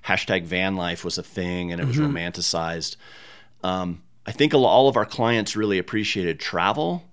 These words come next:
Speaker 1: but they also all had nice houses, nice cars, and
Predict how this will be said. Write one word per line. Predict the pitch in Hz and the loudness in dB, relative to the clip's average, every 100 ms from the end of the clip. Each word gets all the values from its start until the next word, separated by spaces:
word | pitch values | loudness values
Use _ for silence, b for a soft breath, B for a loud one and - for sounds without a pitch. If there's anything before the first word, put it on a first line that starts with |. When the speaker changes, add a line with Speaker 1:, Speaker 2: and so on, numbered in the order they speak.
| b b b b - | b b b b -10
Speaker 1:
but | 98 | -2
they | 107 | 0
also | - 104 104 113 107 101 98 | 2 2 2 2 2 2 2
all | 87 95 | 0 0
had | 98 92 | 0 -2
nice | 85 90 - | -4 -4 -4
houses, | 82 80 82 80 80 | -4 -4 -6 -8 -10
nice | 78 76 | -8 -8
cars, | - 85 85 82 82 82 80 | -8 -6 -4 -4 -6 -8 -8
and | 73 76 | -10 -14